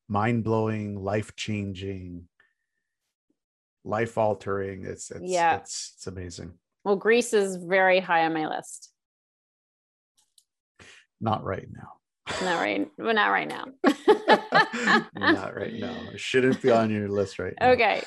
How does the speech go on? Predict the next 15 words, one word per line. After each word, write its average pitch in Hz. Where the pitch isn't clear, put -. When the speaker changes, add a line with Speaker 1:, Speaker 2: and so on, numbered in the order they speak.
Speaker 2:
Okay. 214
Thanks 214
for 220
the 220
tip. 208
<laughs> 107
Speaker 1:
Give 127
it 127
a 117
year. 101
We'll 104
be 107
better 98
then. 87
<laughs> -